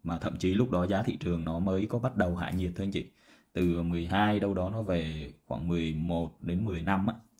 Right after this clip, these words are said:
mười triệu rưỡi á. Thì chị này chị hạ giá đâu đó là về tám triệu rưỡi, chị giải quyết nhanh luôn,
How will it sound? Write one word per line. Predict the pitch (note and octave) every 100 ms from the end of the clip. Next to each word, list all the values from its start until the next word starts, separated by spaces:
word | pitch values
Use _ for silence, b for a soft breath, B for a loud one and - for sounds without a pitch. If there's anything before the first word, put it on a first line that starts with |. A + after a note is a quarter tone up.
| _
mười | F2
triệu | - -
rưỡi | F2 G2+
á. | - - B B B _
Thì | D#2+ F2 E2+
chị | F2
này | F2 F2 E2+
chị | - F#2 G2 - _ _ _ _ _ _ _ _ _ -
hạ | - E2+
giá | F2 F#2
đâu | A2+ G2+
đó | F2+ F#2+
là | A2 E2+
về | F2 D#2+
tám | E2+ F#2 D3+
triệu | -
rưỡi, | F2+ G2+
chị | - -
giải | E2 -
quyết | B2 G#2+
nhanh | G2 F#2+
luôn, | F#2